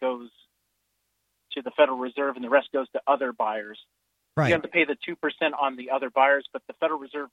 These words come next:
Speaker 1: gives the two percent that they counterfeited back. So it kinda effectively lowers the rate. I don't think that that's what Trump is complaining about, but
Speaker 2: No,
Speaker 1: that's
Speaker 2: I don't think
Speaker 1: why
Speaker 2: it's a good
Speaker 1: Congress
Speaker 2: solution. Uh, don't get me wrong, but, uh,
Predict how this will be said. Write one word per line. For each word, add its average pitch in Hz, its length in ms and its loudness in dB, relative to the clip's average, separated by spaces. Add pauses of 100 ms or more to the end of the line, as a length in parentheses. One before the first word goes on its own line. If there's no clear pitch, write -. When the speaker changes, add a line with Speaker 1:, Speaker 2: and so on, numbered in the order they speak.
(140)
Speaker 1:
gives 170 160 0 (100)
the 143 60 -10 (100)
two 165 80 -6
percent 135 380 -6
that 127 140 -20
they 147 400 2 (720)
counterfeited 151 600 0
back. 113 280 0 (580)
So 147 120 0
it 147 140 -4
kinda 160 300 -2
effectively 135 720 -6
lowers 135 320 -2
the 120 80 -6
rate. 120 320 -4 (140)
I 131 80 2
don't 139 180 0 (140)
think 160 180 -6
that 135 120 -14
that's 147 200 4
what - 140 -6
Trump 147 360 -2
is 127 100 -6 (100)
complaining 135 440 0
about, 120 300 -2
but 123 160 -4 (480)
Speaker 2:
No, 208 80 6
Speaker 1:
that's 254 120 8
Speaker 2:
I 269 60 4
don't 302 160 6
think 269 140 4
Speaker 1:
why 302 40 2
Speaker 2:
it's 262 120 -4
a 240 80 2
good 240 160 0
Speaker 1:
Congress 156 240 4
Speaker 2:
solution. 165 640 0
Uh, 175 120 4
don't 220 220 0
get 202 80 -4
me 175 80 -4
wrong, 170 280 0
but, 180 280 2
uh, 170 220 2